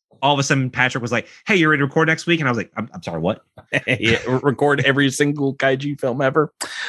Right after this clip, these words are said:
Speaker 2: Well, you, you, you let the cat out of the bag a little bit, but what are we do
Speaker 1: Yeah,
Speaker 2: it
Speaker 1: yeah.
Speaker 2: next
Speaker 1: All right.
Speaker 2: week.
Speaker 1: So, so thank you everyone for listening. Obviously, thank you, Patrick, for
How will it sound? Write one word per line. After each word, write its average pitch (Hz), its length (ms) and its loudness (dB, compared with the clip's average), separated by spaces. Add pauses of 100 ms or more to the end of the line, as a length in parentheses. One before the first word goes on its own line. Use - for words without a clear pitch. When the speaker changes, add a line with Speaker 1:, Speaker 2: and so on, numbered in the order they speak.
(240)
Speaker 2:
Well, 196 200 2
you, 196 200 0
you, 165 240 2
you 160 100 4
let 180 140 4
the 139 80 -4
cat 139 180 0
out 143 80 2
of 127 80 4
the 104 60 2
bag 110 240 2
a - 20 0
little 101 100 0
bit, 95 200 -2
but 92 140 -2
what 113 260 0 (120)
are 123 460 0 (180)
we 113 340 2
do 208 80 2
Speaker 1:
Yeah, 247 200 4
Speaker 2:
it 196 80 4
Speaker 1:
yeah. 180 160 4
Speaker 2:
next 117 160 -4
Speaker 1:
All 165 60 4
right. 151 80 6
Speaker 2:
week. 135 80 0
Speaker 1:
So, 160 220 0 (180)
so 233 120 -4
thank 370 200 0
you 294 60 6
everyone 170 320 2
for 135 140 0
listening. 98 640 0
Obviously, 135 320 0
thank 160 240 -2
you, 156 100 0
Patrick, 104 560 -2
for 98 380 2